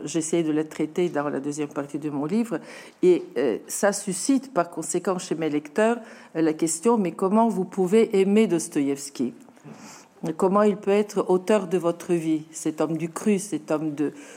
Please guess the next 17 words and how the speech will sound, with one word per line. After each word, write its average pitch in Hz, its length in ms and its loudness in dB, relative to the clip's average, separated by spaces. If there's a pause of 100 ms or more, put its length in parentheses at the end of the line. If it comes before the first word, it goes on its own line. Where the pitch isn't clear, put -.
(160)
de, 143 400 0
de, 151 200 0
du 147 180 -6
souverainisme, 185 880 2
cet 156 260 -4
homme, 160 260 -2 (280)
euh, 135 420 -2
qui, 151 540 -2
qui 156 320 -8
déconstruit 170 800 0
tout 214 280 2
et, 156 220 4 (160)
et 165 100 6
vous-même, 175 640 2 (380)
euh, 123 560 -2 (100)
vous 156 320 -4
êtes, 180 200 0